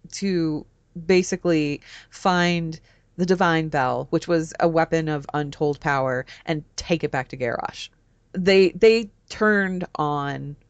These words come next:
as, as far as Jaina was concerned, they turned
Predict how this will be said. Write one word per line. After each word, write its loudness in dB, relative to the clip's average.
as, 2
as -2
far 4
as 0
Jaina -2
was -2
concerned, -6
they 2
turned -2